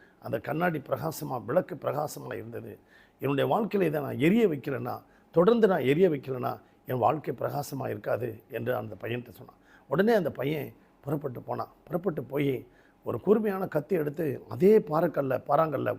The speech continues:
உடைச்சான். உடைச்ச உடனே உள்ளுக்குள்ள பார்த்தா மென்மையான,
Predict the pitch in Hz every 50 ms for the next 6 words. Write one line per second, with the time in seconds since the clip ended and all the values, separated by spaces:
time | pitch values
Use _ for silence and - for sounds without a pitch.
0 | 107 120 - - - 135 110 - _ _ _ _ _ _ _ _ - - 131 180
1 | 170 - 180 165 160 170 170 143 123 160 208 233 233 170 170 147 139 127 123 127
2 | 127 151 143 135 120 117 123 135 156 180 196 196 190 190 196 185 175 139 113